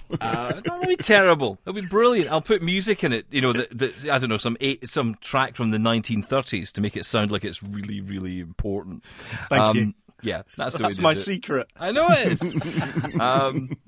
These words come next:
Speaker 1: but no, I'm, I'm, I'm gonna do a bit of a run through of Chrome Remote Desktop 'cause I really like it. It's so easy to use, and it's free. It's my favourite price. It's free.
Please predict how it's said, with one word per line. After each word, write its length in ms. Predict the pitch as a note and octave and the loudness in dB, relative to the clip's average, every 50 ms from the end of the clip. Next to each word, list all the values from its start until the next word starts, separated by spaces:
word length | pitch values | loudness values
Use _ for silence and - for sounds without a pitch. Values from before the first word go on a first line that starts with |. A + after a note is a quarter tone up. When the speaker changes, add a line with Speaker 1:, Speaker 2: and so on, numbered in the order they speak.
| - _ _ | -20 _ _
Speaker 1:
but 200 | - D3 C3+ B2+ | 0 0 2 2
no, 200 | C#3+ C3+ A#2+ A2 | 2 2 2 2
I'm, 180 | A2 B2+ B2+ B2+ B2+ | 0 0 0 2 0
I'm, 100 | C3+ B2 - | -2 0 2
I'm 140 | C3 B2+ | 0 0
gonna 200 | C3 D#3 D#3 D#3 | 2 0 0 -2
do 160 | C#3+ B2+ C3 A#2+ | 0 2 2 2
a 60 | A2+ | 2
bit 120 | A2+ - | 0 -2
of 80 | G#2 G#2 | -2 -2
a 60 | G#2 | 0
run 240 | G2+ G#2 G2+ G#2 G2+ | 0 0 0 0 -2
through 220 | - - G#2 G2 F#2 | -4 -4 -2 -2 -2
of 100 | - - | -4 -8
Chrome 320 | - - A2 G2+ F#2+ F#2+ | -8 -4 -2 -2 0 -2
Remote 220 | F2+ F2 F#2 F2 | -2 -4 -4 -4
Desktop 380 | E2+ G2 F2+ F2 - - G2+ - | -4 -4 -4 -4 -4 -8 -8 -6
'cause 80 | - A2 | -4 -2
I 40 | |
really 560 | G2+ G2 G2 G2 G2+ A2 A2+ A2+ A2 G2+ F#2+ E2 | -2 0 0 0 0 0 0 0 0 -2 -2 -4
like 380 | E2+ F2+ F2+ F2+ F2 - - | -4 -4 -4 -4 -4 -4 -6
it. 100 | F#2+ D2+ | -6 -6
It's 200 | D#2+ G2+ F#2+ - | -4 -4 -4 -4
so 500 | - - - - D#3 C#3+ C#3+ C#3+ C#3 C3+ - | -4 -6 -6 -6 -8 -8 -8 -8 -8 -10 -10
easy 480 | - A2 A2+ A2+ A#2 A#2 A2 A#2 A2 G2 | -10 -8 -6 -4 -4 -4 -4 -4 -4 -4
to 120 | - F#2+ | -4 -6
use, 320 | F2 E2+ F#2 G2 F#2+ F2 - | -6 -4 -2 -2 -2 -4 -2
and 140 | - C3+ D3 | 0 0 0
it's 180 | C#3+ - - | 0 -2 -6
free. 540 | - - - - - F3 F3+ G#3+ A#3+ B3+ C4 G3+ | -12 -14 -18 -12 -6 -4 -2 -2 -2 -2 -4 -4
It's 120 | C#3 - | -6 -4
my 160 | C#3+ C#3 C3+ | -4 -4 -4
favourite 640 | B2+ - - _ - - A#2+ D#3 G3+ A3 A#3 C4 A3+ | -4 -8 -14 _ -6 -2 2 2 2 2 2 -2 -4
price. 560 | - B3 B3 B3 A#3+ D#3+ - - - - - - _ _ _ | -2 -4 -4 -4 -4 -6 -8 -10 -12 -14 -16 -20 _ _ _
It's 200 | - - - - - - | -18 -16 -16 -16 -18 -16
free. 300 | _ - G2 G2+ F#2 - | _ -10 -10 -10 -10 -10